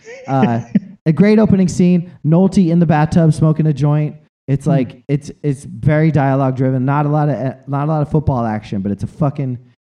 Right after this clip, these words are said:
Speaker 1: it's a cool movie. It's a bit of a, it's a bit of a, like a, I don't know. I, w-, I, I wanna say it's like a kind of an activist movie. Uh, and it's
Speaker 2: Hmm.
Speaker 1: a movie that wouldn't be made now 'cause all they do is glamorize movies.
Speaker 2: Sure.
Speaker 1: Um, I,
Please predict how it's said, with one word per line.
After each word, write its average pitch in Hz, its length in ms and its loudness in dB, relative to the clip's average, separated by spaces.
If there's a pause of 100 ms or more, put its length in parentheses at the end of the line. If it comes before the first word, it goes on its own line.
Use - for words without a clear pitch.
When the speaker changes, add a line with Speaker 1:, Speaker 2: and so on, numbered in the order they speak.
(200)
Speaker 1:
it's - 140 -10
a - 20 -4
cool 185 380 2
movie. 160 360 2
It's 143 140 -2
a 135 40 -4
bit 139 200 0
of 131 100 -2
a, 117 260 -4 (340)
it's - 180 -6
a 139 40 0
bit 156 200 2
of 147 100 0
a, 143 60 0
like 139 220 -2
a, 113 340 -2 (800)
I 147 160 -6
don't 165 80 0
know. 160 160 2
I, - 80 0
w-, 139 200 -2
I, 127 120 -2 (280)
I - 40 -4
wanna 143 160 0
say 151 100 -2
it's 131 100 -2
like 131 120 -2
a 127 40 -4
kind 135 200 -4
of 131 120 0
an - 60 -12
activist 104 540 -6
movie. 82 340 -4 (180)
Uh, 101 280 -4
and 101 100 -4
it's 113 100 0
Speaker 2:
Hmm. 117 100 2
Speaker 1:
a - 20 0
movie 143 220 2
that 123 100 -2
wouldn't 117 240 0
be 107 100 2
made 101 240 -2
now 95 220 -4
'cause 98 160 -6
all 98 100 -2
they 98 140 -2
do 95 120 -4
is 90 120 -4
glamorize 92 420 -4
movies. 80 400 -4 (480)
Speaker 2:
Sure. 160 160 -2
Speaker 1:
Um, 104 380 -4 (920)
I, 147 440 -2